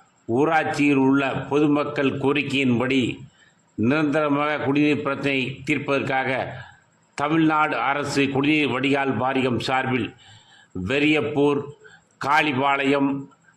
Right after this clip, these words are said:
அண்ணாமலைபுதூர், நாகப்பன்பட்டி, மூணூர், உச்சினி மகாகாளிபுரம், கவுண்டன் வலசு,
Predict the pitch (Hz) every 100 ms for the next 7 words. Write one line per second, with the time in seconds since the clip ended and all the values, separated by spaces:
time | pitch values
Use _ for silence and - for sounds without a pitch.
0 | - 117 139 147 147 139 135 127 120 127
1 | 135 135 135 - - - _ _ 113 113
2 | 127 151 143 120 139 123 131 107 139 135
3 | 131 131 - _ _ _ _ _ _ 110
4 | 120 151 151 151 147 135 - - _ _
5 | _ _ _ 127 127 - 170 165 151 131
6 | 135 156 143 139 143 139 117 131 139 135
7 | 139 - - - - _ _ _ _ -
8 | 143 156 151 156 135 139 135 - 143 139
9 | 135